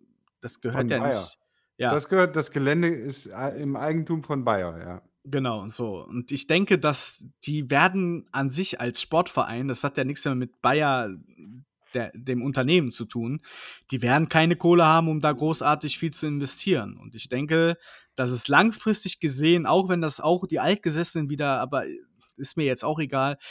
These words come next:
Speaker 1: ich denke, du wirst nicht drum herum kommen, um da eine Kooperation aufzubauen auf langfristige Art und Weise, dass du da auch einen Geschäftsmann hast,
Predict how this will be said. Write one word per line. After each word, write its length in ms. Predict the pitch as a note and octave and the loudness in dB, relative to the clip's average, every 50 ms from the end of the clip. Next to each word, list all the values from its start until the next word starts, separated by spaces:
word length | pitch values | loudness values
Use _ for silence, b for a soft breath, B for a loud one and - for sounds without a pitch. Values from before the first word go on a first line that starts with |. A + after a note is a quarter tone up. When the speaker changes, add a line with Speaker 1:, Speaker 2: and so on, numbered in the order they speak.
| B B B B | B B B B
Speaker 1:
ich 160 | - A#2+ - | -10 -4 0
denke, 300 | - D#3+ G3+ A3 - F#3+ | 2 2 4 4 2 2
du 160 | D#3+ D3 B2+ | 0 2 2
wirst 260 | D3+ F3 G#3+ G#3 - | 4 4 4 4 2
nicht 200 | G#3 G3 - - | 0 -2 -2 -2
drum 180 | - C#3+ E3 D#3+ | -4 -2 0 0
herum 320 | D3 C3+ B2+ D#3+ F#3 F3+ | 0 0 0 0 0 0
kommen, 240 | - - F3+ E3 D#3+ | 2 2 2 2 2
um 200 | D#3+ D3 C#3 C3+ | 0 -2 -2 -2
da 160 | B2 C3 C#3 | 0 0 0
eine 140 | D#3 D#3+ D3+ | 2 0 -2
Kooperation 680 | - - D#3 D#3 C#3 C#3+ B2+ C3+ C3 - - D3+ D#3+ C#3+ | -2 -2 -2 -2 -2 -2 -4 -4 -6 -6 -6 -6 -6 -4
aufzubauen 680 | - C3+ D#3 D#3+ - - - C#3 B2 C#3 C#3 D3 D3+ C#3 | -4 -4 -6 -6 -8 -10 -12 -8 -4 -2 -2 -2 -2 -4
auf 140 | B2 - - | -6 -4 -2
langfristige 800 | B2 C3+ D#3+ F#3+ F#3+ - - D#3 C#3 - C3+ B2+ - C3 A#2 | 0 0 0 0 -2 -6 -8 -10 -10 -10 -12 -10 -6 -6 -4
Art 260 | G#2+ - A2+ C3 C3 - | -4 -2 -4 -4 -4 -4
und 140 | B2+ B2 - | -6 -4 -2
Weise, 340 | C3 C3+ E3+ F3+ - E3 | 0 2 2 0 0 -2
dass 180 | C#3+ C3+ A#2+ - | -6 -6 -6 -8
du 100 | - C3 | -8 -6
da 100 | B2+ B2+ | -6 -4
auch 80 | A#2+ B2+ | -4 -4
einen 100 | B2 A#2+ | -4 -4
Geschäftsmann 520 | A2+ - - D#3 E3 - - D#3 D3 C#3+ | -6 -6 -6 -8 -8 -8 -8 -8 -6 -6
hast, 240 | D3+ E3 - - B | -6 -6 -8 -10 B